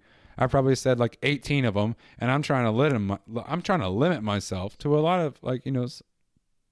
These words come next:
to, to be relatively unoffensive. Just recording this, can't say anything anymore because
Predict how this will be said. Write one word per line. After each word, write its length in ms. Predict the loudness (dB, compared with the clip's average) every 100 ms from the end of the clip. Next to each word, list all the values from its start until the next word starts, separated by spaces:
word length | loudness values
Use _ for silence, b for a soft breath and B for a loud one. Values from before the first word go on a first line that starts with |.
| _ _ _ -6
to, 80 |
to 140 | -6 -2
be 340 | -2 0 -2 b b b b b _ 2
relatively 720 | 4 4 4 4 4 4 0 _ _ _ -20 _ _ _ _ 2
unoffensive. 1700 | 4 4 0 -6 _ _ _ _ _ -2 2 2 2 0 -2 -6 _ _ _ _ _ _ _ _ _ -20 -2
Just 180 | -2 0
recording 400 | 2 4 4 2
this, 420 | 2 0 -4 -14 _ _ _ _ _ _ _ 0
can't 180 | 0
say 200 | 2 2
anything 380 | 4 2 2 0
anymore 420 | 2 0 -2 -8 -16 -20 -20 _ _ _ _ _ _ _ _ _ _ _ _ _ -4
because 520 | 0 2 2 -2